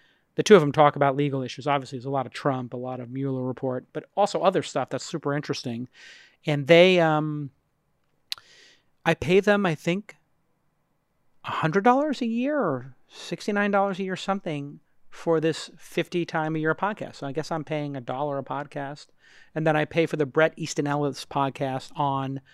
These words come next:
Patreon. So what I would do if I was you is I would just pay for, like, ten of these content sites and then study what they're doing. Stratechery I pay for, Cafe Insider,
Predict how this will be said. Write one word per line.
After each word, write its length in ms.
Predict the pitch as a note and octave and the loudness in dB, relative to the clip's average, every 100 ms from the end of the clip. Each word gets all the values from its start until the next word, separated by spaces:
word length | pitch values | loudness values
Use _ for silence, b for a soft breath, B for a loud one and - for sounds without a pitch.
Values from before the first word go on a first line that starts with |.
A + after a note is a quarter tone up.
| b b | b b
Patreon. 500 | - A3 D#3 A2+ A2 _ b b | -4 -2 -2 -6 -12 _ b b
So 180 | - - | -6 0
what 120 | D#3 | 2
I 120 | E3 C#4+ | 6 6
would 120 | F#3 | 4
do 80 | D3+ | 2
if 100 | C#3+ | 2
I 60 | |
was 120 | C#3 | 0
you 80 | D3 | -2
is 80 | C#3 | 0
I 100 | D#3 | 2
would 100 | G3 | 2
just 160 | F3+ - | 0 -8
pay 220 | E3+ D3+ | -4 -4
for, 100 | C#3+ | -4
like, 180 | C3+ B2 | -10 -10
ten 240 | - E3 D#3 | -10 -8 -6
of 100 | D3 | -6
these 160 | C#3+ | -10
content 380 | - C#3+ C3+ E3 | -8 -10 -6 -6
sites 280 | F#3 F#3 F3+ E3 | -4 -6 -6 -8
and 140 | D3 | -6
then 100 | C#3+ | -6
study 360 | - F3+ E3 D3+ | -6 -4 -2 -2
what 140 | C#3 | -4
they're 100 | B2 | -6
doing. 320 | C3 B2 A2 _ _ _ - | -6 -6 -10 _ _ _ -10
Stratechery 520 | - D#3 E3+ F#3+ F3+ | -6 0 2 2 2
I 60 | |
pay 200 | E3 F3 | 2 0
for, 340 | D#3+ E3+ D#3 - _ _ _ _ | 0 -2 -2 -6 _ _ _ _
Cafe 340 | - D#3 - D3+ | 4 4 6 2
Insider, 640 | D3 - C#3 C#3 C3+ | 2 2 2 2 -2